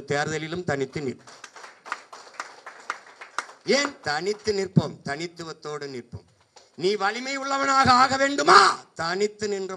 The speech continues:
போராடுங்கிறான். பிறர் தோள் மீது ஏறி நின்று நீ உயரமானவன் என்பதை காட்டுவதை விட தனித்து நின்று உண்மையான உயரத்தை காட்டு, அதுவே மேலானதுங்கிறான். நாங்கள் ஆகப்பெரும் தத்துவத்தை தந்த தலைவனின் மக்கள். இருபது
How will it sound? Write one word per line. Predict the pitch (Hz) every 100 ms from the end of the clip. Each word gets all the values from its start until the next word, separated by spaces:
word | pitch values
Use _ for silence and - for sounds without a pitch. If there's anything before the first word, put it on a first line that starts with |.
| 170
போராடுங்கிறான். | 165 156 147 139 - _ _ _ _ _ _ -
பிறர் | 220 226 -
தோள் | 240 285 285
மீது | 277 269 262 269
ஏறி | 285 285
நின்று | 285 277 277
நீ | 269 254
உயரமானவன் | 262 285 277 277 277 269 262
என்பதை | 247 247 240
காட்டுவதை | 277 277 277 262 254
விட | 294 - - - - _ 151
தனித்து | 170 202 202 190
நின்று | 180 170 165
உண்மையான | 190 190 185 175
உயரத்தை | 170 160 165 160
காட்டு, | 156 147 143
அதுவே | 143 151 147
மேலானதுங்கிறான். | 147 147 139 139 135 127 123 _ _ _ _ _ _ _ _ _ _ _ _
நாங்கள் | 131 165 190 190 175 170 226
ஆகப்பெரும் | 277 294 294 277 262 233
தத்துவத்தை | 226 240 226 214 208
தந்த | 196 180 185
தலைவனின் | 180 175 170 160 151
மக்கள். | 151 151 123 _ _ _ _ _ _ _ 131
இருபது | 180 226 285 294